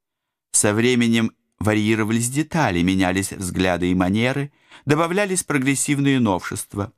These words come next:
Примерно к началу двадцатого столетия живых людей на ассамблеях уже не подавали. Кровь разносилась в широких коньячных бокалах, заранее приготовленные двумя-тремя способами: коктейли, пунш,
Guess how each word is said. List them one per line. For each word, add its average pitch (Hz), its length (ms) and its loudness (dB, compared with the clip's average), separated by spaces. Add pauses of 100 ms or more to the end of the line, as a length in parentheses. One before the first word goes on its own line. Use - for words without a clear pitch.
(480)
Примерно 120 680 2
к - 80 -6
началу 98 420 0
двадцатого 85 600 -2
столетия 117 580 0
живых 113 380 0
людей 107 280 2
на 101 140 2
ассамблеях 95 600 0
уже 95 220 0
не 95 120 0
подавали. 69 640 -4 (480)
Кровь 147 300 0
разносилась 107 760 0 (280)
в - 60 -8
широких 117 520 0
коньячных 95 640 -2
бокалах, 82 640 -4 (320)
заранее 117 520 0
приготовленные 113 720 -2
двумя-тремя 104 560 0
способами: 73 720 -6 (140)
коктейли, 165 540 0
пунш, 117 480 -4